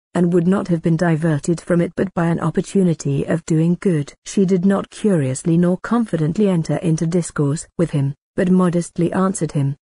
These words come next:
with all the decorum that became her sex. What a degenerate age do we live in, in which appear all the instances of pride, luxury, and laziness.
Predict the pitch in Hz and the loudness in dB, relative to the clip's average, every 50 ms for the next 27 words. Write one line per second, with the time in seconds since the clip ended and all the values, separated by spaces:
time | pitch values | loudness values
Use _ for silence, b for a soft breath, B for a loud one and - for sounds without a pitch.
0 | _ _ _ - 196 180 - - 180 185 208 208 208 175 175 165 - - 208 202 | _ _ _ -2 -2 0 0 0 0 2 2 2 2 2 0 -2 -2 -2 0 0
1 | 190 170 151 151 170 160 175 175 170 - 196 - - 175 165 165 175 175 160 160 | 2 2 2 2 0 0 0 -2 -2 -4 -6 -4 -2 0 0 2 2 2 2 0
2 | 160 - - - 185 156 127 147 - - - - - _ - 196 190 196 - - | -2 -2 -4 -4 -4 -4 -4 -4 -8 -14 -18 -20 -10 _ 2 2 2 2 2 0
3 | 170 160 175 175 175 - 196 175 165 151 143 - - - - 185 185 185 175 - | -2 0 0 0 0 0 0 0 2 0 0 -2 -2 -2 0 2 2 2 0 0
4 | - 196 196 190 196 190 190 202 202 175 147 139 147 147 151 165 185 - _ _ | 0 2 2 4 4 4 4 4 2 2 0 0 0 0 0 -2 -2 -4 _ _
5 | _ _ - 220 208 208 208 208 - - 185 - - 180 190 185 196 208 196 185 | _ _ 0 2 4 4 4 2 2 0 -4 -2 0 0 2 2 4 2 2 2
6 | 165 180 - - 214 220 214 - - - 156 175 - - 151 143 139 170 - 170 | 2 0 0 2 2 0 0 0 -2 -2 -2 -2 -4 -4 -4 -4 -4 -4 -4 -6
7 | 160 - - 180 165 147 135 135 135 139 - - _ _ _ _ 190 190 - - | -6 -6 -4 -4 -2 -2 -2 -4 -6 -8 -10 -14 _ _ _ _ -2 -2 -2 -4
8 | - - 160 151 151 143 147 160 - _ _ _ _ - 185 190 180 185 185 170 | -6 -6 -4 -2 -2 -2 -2 -4 -10 _ _ _ _ 0 0 2 2 2 2 2
9 | 160 156 151 147 143 143 139 139 135 139 - - - | 2 2 0 0 0 0 0 0 -2 -4 -6 -10 -18